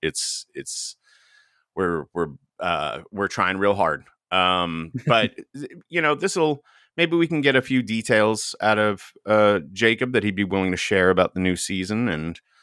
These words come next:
Speaker 1: um, you know, um, maybe nothing too spoilery, but just to whet the appetite.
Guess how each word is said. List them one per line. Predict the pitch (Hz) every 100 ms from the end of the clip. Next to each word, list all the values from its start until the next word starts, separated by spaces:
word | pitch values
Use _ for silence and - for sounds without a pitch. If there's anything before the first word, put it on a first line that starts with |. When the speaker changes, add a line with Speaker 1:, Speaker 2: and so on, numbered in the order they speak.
| _ _
Speaker 1:
um, | - 104 90 85 80 76 85 _ _
you | 120 101
know, | 82 101 _ 104
um, | 95 90 87 92 - 101 - - _ -
maybe | 202 226 277 285 247 196
nothing | 135 127 104
too | - 123
spoilery, | - 98 85 85 101 135
but | 104
just | 104 95
to | 95
whet | 82 90
the | 92 -
appetite. | 85 - 90 98 131 -